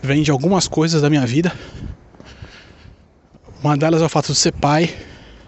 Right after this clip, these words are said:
É, isso muda muito a cabeça da gente, faz com que a gente queira aí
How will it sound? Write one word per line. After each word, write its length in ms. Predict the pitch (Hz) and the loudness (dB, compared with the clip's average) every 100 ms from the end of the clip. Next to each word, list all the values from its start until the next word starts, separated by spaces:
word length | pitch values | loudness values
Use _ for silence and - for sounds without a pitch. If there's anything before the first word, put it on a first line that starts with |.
| - - _ - _ - - - - - - - | -20 -20 _ -20 _ -20 -20 -20 -20 -20 -20 -14
É, 360 | 165 117 120 120 | -4 0 2 2
isso 240 | 131 147 | 2 2
muda 200 | 139 156 | 2 2
muito 180 | 143 156 | 2 0
a 40 | - | 0
cabeça 300 | 143 135 135 | 0 2 2
da 100 | 127 | 2
gente, 260 | 147 170 | 0 0
faz 160 | 147 139 | -2 -2
com 120 | 143 | -4
que 40 | |
a 40 | 117 | -6
gente 180 | 139 - | -6 -4
queira 300 | 143 147 131 | 0 0 2
aí 180 | 135 | 0